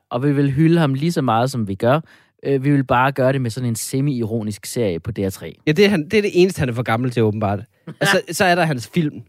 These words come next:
Speaker 2: Det har jeg gemt til sidst. Han
Speaker 1: Mm.
Speaker 2: lavede et par OK eksperimentalfilm en gang i tresserne. Igen, altså, de varer ti minutter eller sådan noget. Men har man set en, så har man set dem alle sammen. Og
Speaker 1: Ja.
Speaker 2: fordi han ikke er i stand til at formulere en tanke, altså en historie,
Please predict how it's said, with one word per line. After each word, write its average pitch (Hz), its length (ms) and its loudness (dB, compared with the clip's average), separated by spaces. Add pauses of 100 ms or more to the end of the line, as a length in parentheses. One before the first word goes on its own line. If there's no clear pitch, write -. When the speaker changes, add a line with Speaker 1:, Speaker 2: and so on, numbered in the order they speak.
Speaker 2:
Det 170 120 -2
har 147 80 -2
jeg 113 120 0
gemt 117 240 -6
til 120 120 -2
sidst. 123 220 -4 (240)
Han 175 100 2
Speaker 1:
Mm. 165 40 0
Speaker 2:
lavede 180 300 4
et 151 100 -4
par 160 140 -6
OK 139 520 0
eksperimentalfilm 113 1000 -2
en 113 140 -10
gang 120 240 -4
i 104 40 -6
tresserne. 107 460 -6
Igen, 120 360 -2
altså, 131 200 -4
de 120 220 -6
varer 120 220 0
ti 117 240 -8
minutter 104 320 -4
eller 95 120 -6
sådan 104 120 -10
noget. 101 140 -6 (200)
Men - 80 0
har 147 60 -2
man 135 120 -2
set 156 300 0
en, 160 80 0
så 156 120 -6
har - 20 -2
man 143 80 -4
set 151 140 -4
dem 120 100 -4
alle 131 180 -4
sammen. 104 300 -6 (440)
Og - 80 0
Speaker 1:
Ja. - 40 0
Speaker 2:
fordi 262 280 0
han 226 140 2
ikke 226 180 -2
er 151 40 4
i 147 60 2
stand 196 300 -4
til - 80 -4
at 160 80 0
formulere 143 420 0
en 127 100 -6
tanke, 151 500 -6
altså 131 160 -2
en 123 80 -2
historie, 135 460 -2